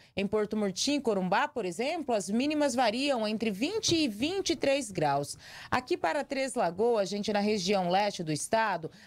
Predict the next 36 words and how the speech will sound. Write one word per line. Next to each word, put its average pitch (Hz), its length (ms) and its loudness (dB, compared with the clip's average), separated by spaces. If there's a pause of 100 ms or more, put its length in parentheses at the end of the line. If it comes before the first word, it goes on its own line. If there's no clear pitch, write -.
ainda 294 540 -2
tem 285 200 -4
possibilidade 233 920 0
aí 208 160 -2
de 214 160 -4
sol 254 560 0
pra 190 220 2
hoje, 208 400 0
co-, - 120 -6
mas 240 360 0
o 269 40 -2
dia 240 220 2
será 262 400 0 (260)
com 254 120 2
muitas 294 640 0
nuvens 247 560 0 (200)
e 226 60 0
períodos 240 520 0
de 247 100 0
céu 247 280 2
nublado, 226 760 0
com 311 240 -4
chuva, 262 640 0 (240)
mas 269 240 0
à 277 100 0
noite 247 360 0
o 254 40 -4
tempo 240 320 -2
fica 269 380 0
firme. 170 500 0 (260)
Devido 247 300 2
ao 302 120 2
avanço 254 520 -2
da 185 100 2
frente 185 400 -2
fria, 285 400 0